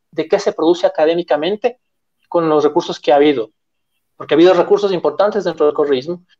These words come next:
incluso, eh, el correísmo invirtió en este tema de las becas, no sé qué. Lo que deberían buscar los jóvenes, las personas que hacen control social es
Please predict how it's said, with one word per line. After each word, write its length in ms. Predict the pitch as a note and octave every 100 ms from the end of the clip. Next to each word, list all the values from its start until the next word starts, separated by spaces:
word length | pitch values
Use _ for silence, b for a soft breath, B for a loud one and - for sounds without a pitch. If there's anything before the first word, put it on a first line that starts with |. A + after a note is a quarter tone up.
| -
incluso, 600 | C#3 F3 - F3+ E3 E3 B _ -
eh, 460 | D3+ C#3+ C#3 B2+
el 100 | D3+
correísmo 400 | C#3 D3+ D3+ D#3
invirtió 360 | E3+ C#3+ C3+ E3+
en 60 | D#3+
este 140 | E3
tema 180 | E3+ D#3+
de 40 |
las 180 | C3 A#2
becas, 400 | C3 D#3+ E3 D3
no 60 | C3+
sé 180 | - _
qué. 220 | - D3 _ _ _ _ _ _ D3+
Lo 100 | D3
que 140 | C#3+
deberían 480 | D3 D3 E3 F#3+ F3
buscar 460 | D#3+ D#3 - F3 E3+
los 220 | D#3 D3+
jóvenes, 460 | - F3+ F3 E3+ D#3
las 120 | C#3+
personas 480 | - - E3+ D#3+ D#3 b _
que 180 | - D3+
hacen 380 | D3+ - E3 D3
control 340 | C#3 C#3+ E3
social 380 | D#3+ D#3 E3+ D#3
es 180 | E3+